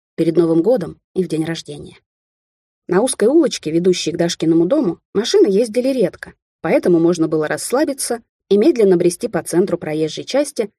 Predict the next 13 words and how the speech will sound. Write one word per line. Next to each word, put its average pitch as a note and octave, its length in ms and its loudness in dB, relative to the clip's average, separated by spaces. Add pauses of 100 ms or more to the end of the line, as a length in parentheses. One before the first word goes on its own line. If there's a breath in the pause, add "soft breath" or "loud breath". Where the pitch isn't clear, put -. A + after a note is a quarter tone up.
(240)
разглядывая F#3 600 2
редкие F3+ 320 0
пожухлые E3 460 -2
листы D#3+ 280 -4
на C4 100 0
корявых D#3 380 -6
деревьях, E3 520 0 (360)
считая D#4+ 380 2
на F#3+ 100 2
темнеющем E3+ 520 2
небе E3 260 2
первые C#3+ 360 -4
звезды A3+ 460 -4